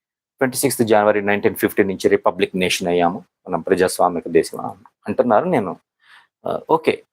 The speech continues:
విన్నాను, but కొన్ని డౌట్స్ ఉన్నాయి దాని గురించి కూడా. నిజంగా మనకి, ఆ, స్వతంత్ర పరిపాలన జరుపుకుంటున్నామా?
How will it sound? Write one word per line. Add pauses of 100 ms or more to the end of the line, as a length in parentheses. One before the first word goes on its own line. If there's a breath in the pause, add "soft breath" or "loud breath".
(280)
విన్నాను,
but (560)
కొన్ని
డౌట్స్
ఉన్నాయి
దాని
గురించి
కూడా.
నిజంగా
మనకి, (460)
ఆ,
స్వతంత్ర
పరిపాలన
జరుపుకుంటున్నామా?